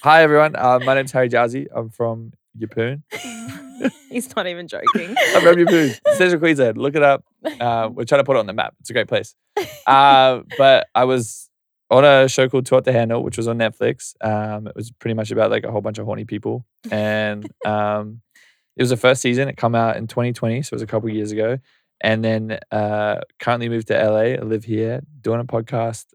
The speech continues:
Speaker 1: uh, doing a whole bunch more T V stuff. And I just post cringe TikToks. Uh, I just pretend to be, like, this crazy fuck boy, which, like, the, some of it is a little bit true, but, like, sometimes it isn't. Anyway, so
Speaker 3: <laughs>
Speaker 1: that's me.
Speaker 2: What's the,
Speaker 3: So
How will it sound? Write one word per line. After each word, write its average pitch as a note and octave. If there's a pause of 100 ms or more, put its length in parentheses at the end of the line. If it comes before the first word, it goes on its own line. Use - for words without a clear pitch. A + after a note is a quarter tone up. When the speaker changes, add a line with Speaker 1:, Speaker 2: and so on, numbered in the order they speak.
Speaker 1:
uh, G#2+
doing G#2+
a G#2+
whole G#2+
bunch G#2+
more G#2
T G#2
V G#2
stuff. G#2 (480)
And A#2
I A#2+
just B2+
post C#3
cringe A#2+
TikToks. A2
Uh, A2
I G#2+
just G#2+
pretend G#2
to G#2
be, G#2+
like, G#2
this A2
crazy G#2
fuck G#2
boy, G#2+ (260)
which, D3+
like, C#3
the, B2+
some D3
of D3
it C#3+
is B2
a C3
little C3
bit C3
true, D3+ (320)
but, B2
like, A#2
sometimes A2+
it G#2+
isn't. G#2+
Anyway, A#2 (160)
so B2 (100)
Speaker 3:
<laughs> -
Speaker 1:
that's -
me. -
Speaker 2:
What's - (140)
the, D4+
Speaker 3:
So -